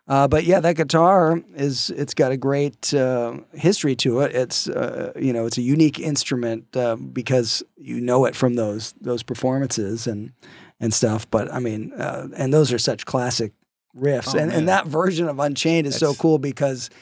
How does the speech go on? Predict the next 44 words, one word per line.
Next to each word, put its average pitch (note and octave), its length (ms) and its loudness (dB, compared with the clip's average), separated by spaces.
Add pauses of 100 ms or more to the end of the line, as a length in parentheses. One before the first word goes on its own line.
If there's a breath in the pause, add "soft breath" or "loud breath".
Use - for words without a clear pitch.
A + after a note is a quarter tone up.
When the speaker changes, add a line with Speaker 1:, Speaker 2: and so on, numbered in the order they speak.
(280 loud breath)
Speaker 1:
he D3+ 260 2
has D3 300 2
that B2+ 240 0
one D3 220 -2
part D3+ 260 2
where C3 100 -4
he C3 60 -6
goes C#3 260 -6
to C#3 80 -6
the A#2+ 80 -8
verse C3 420 -2
early D#3+ 460 2 (380 soft breath)
and D3 140 0
Speaker 2:
Yeah. C#3 40 -2
Speaker 1:
changes D#3+ 540 2
the D3 180 2
arrangement D3+ 500 0
there, E3+ 400 4
and C#3 140 -2
it's, C3+ 200 -6
it's C3+ 260 -10
just - 280 -6 (240)
really C3 220 -10
cool. G#2+ 280 -6 (120)
Speaker 2:
Yeah, A#2+ 200 -4
it's, A2 260 -16
it's A2+ 100 -12
like, A2+ 140 -8
the, B2 180 -8
and, D#3+ 100 2
and F3+ 160 4
there's G#3 120 4
another F#3 320 4
guy G#2+ 200 2
who A2+ 120 -2
was A2 160 -4
not A#2 160 0
afraid A#2 260 -4
with, A#2 200 -4 (160)
'cause A#2 180 -8
you A2+ 80 -4
think C3 240 -6
about, A2+ 180 -2
well, A#2+ 240 -2